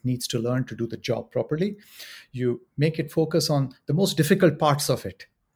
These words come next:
the parts that you can't hand engineer, the parts that are, are tricky. And then, and so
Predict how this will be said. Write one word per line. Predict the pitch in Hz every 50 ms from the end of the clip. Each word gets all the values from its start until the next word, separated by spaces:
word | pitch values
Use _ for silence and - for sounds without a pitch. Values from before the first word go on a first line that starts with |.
| _ _ _ _ _
the | -
parts | 147 - 151 165 180 175 -
that | 190 143
you | 151
can't | 147 147 170 175 180 147
hand | 147 156 151 151
engineer, | 143 131 117 - 127 120 117 104 98 101 - _ _ _ _ _
the | - 143
parts | - 151 147 160 156 - -
that | 160 147 - - -
are, | 139 131 131 127 123 - - - - -
are | 131 - - 131 127 127
tricky. | - - - 175 175 - - 110 - - - - _ _ _ -
And | 143 143
then, | 147 185 214 220 214 - - - _ _ _ _ _ _ _ _ _ _ _ _ _ _ _ -
and | 160 143 147
so | - 175 151 123 123